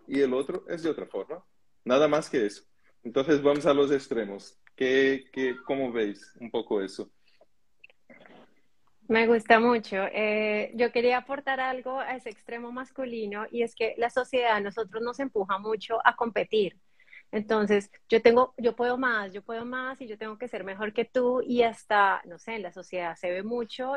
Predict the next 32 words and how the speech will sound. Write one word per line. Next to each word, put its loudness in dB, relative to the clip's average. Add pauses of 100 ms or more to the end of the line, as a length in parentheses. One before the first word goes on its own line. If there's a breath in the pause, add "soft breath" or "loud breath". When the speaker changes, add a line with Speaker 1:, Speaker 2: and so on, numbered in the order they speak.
Speaker 2:
y -4
es -12
que -4 (420 loud breath)
la 4
sociedad 0
nos -8
vende -2
que -2
lo -2
mejor -6
es -8
el -6
que -8
tenga -2
el -4
mejor -8
cargo, 6 (300 loud breath)
el -2
mejor -4
es -8
el -6
que -6
esté -4
mejor -4
posicionado -8
económicamente, -4
el -2
que -6
tenga -10
el -8
mejor -6
carro. 4